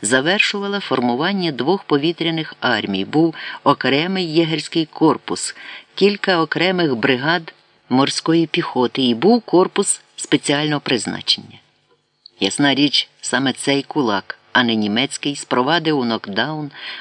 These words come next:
оборонців сталінської столиці. І потому медаллю за взяття Москви нагороджувалися всі,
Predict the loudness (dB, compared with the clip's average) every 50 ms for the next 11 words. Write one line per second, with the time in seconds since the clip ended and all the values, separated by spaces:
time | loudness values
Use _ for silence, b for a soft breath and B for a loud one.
0 | B B -2 0 2 2 2 2 0 0 -2 -4 -6 -6 -4 -4 -4 -2 -2 -4
1 | -6 -8 -6 -6 -6 -6 -8 -10 -10 -8 -8 -8 -8 -10 -12 -14 -16 -16 -18 _
2 | _ _ _ b b b b b b b b b _ _ _ _ _ _ _ _
3 | _ _ _ _ _ _ -2 0 0 0 2 4 6 6 6 6 6 4 4 2
4 | 2 2 2 2 2 0 0 0 2 0 0 2 2 0 -2 0 0 0 2 2
5 | 2 0 0 -2 -2 0 2 2 2 2 0 0 0 2 2 2 0 0 -2 -4
6 | -4 -6 -8 -8 -8 -8 -6 -4 -4 -4 -4 -6 -6 -8 -10